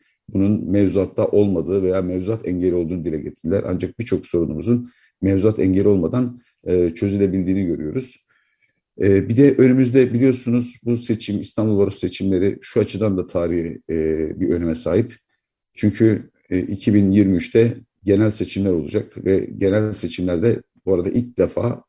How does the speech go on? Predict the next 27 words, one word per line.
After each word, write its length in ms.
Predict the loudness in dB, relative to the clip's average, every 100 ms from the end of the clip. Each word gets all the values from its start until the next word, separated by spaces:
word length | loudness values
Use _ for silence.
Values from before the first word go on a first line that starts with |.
| -6
e, 40 |
on 300 | -4 0 2
altı 340 | 4 4 0 -4
milyon 300 | -4 -4 -6
kişi 460 | -10 -2 0 0 4
oy 220 | 4 4
kullanacak. 440 | -2 -4 -6 -10 _ _ _ _ _ _
Yani 280 | -2 2 2
şu 160 | 2 2
an 160 | 4
yaşı 340 | 2 2 0 -2 -10 _ _ _ _ _
on 120 | 2
yedi 240 | 4 4 2
ile 100 | 2
yirmi 240 | 0 -2
iki 140 | 0
olan, 420 | 0 0 -4 -8 _ _ _
oy 220 | -4 -2
kullanma 360 | 0 0 2 2
döneminde 260 | 0 0
on 220 | 0 0 0
sekiz 300 | -2 -4 -2
ile 60 |
yirmi 320 | -2 0 2
üç 320 | 0 -2 -18 _
yaşına 440 | -4 -4 -2 -4
gelen 600 | -4 -4 -2 0 -2 -4